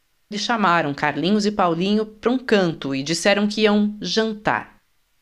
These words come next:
Era por volta das oito, oito e meia da noite.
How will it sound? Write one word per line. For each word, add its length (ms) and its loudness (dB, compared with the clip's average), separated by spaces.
Era 200 0
por 160 0
volta 320 0
das 240 0
oito, 420 4
oito 220 0
e 20 0
meia 180 2
da 120 0
noite. 480 -8